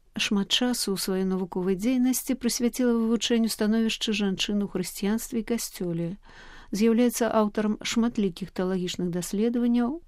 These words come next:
перакладзеных на многія мовы свету. У верасні гэтага года на Украіне выйдзе пераклад на рускую мову яе кнігі «Lecture biblique aux sources de la culture occidentale» пра ўплыў Бібліі на культуру заходняга свету.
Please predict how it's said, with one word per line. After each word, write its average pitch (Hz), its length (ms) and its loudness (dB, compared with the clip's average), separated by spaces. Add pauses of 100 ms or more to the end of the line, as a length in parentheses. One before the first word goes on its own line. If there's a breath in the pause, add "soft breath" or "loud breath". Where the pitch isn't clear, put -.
перакладзеных 214 720 0
на 185 80 2
многія 202 320 0
мовы 202 320 0
свету. 175 640 -4 (360)
У 214 80 4
верасні 202 400 2
гэтага 202 300 2 (100)
года 226 320 2
на 202 160 2
Украіне 220 400 2
выйдзе 220 320 2
пераклад 214 420 0
на 208 100 4
рускую 214 380 0
мову 226 220 4
яе 214 320 4
кнігі 220 720 2
«Lecture 196 560 -2
biblique 202 640 2 (240)
aux 190 160 2
sources 214 640 -2
de 196 160 4
la 196 100 4
culture 196 680 -2
occidentale» 180 960 0
пра 208 240 2
ўплыў 220 320 0
Бібліі 226 640 2
на 208 80 4
культуру 196 640 0
заходняга 185 640 -2
свету. 170 640 -4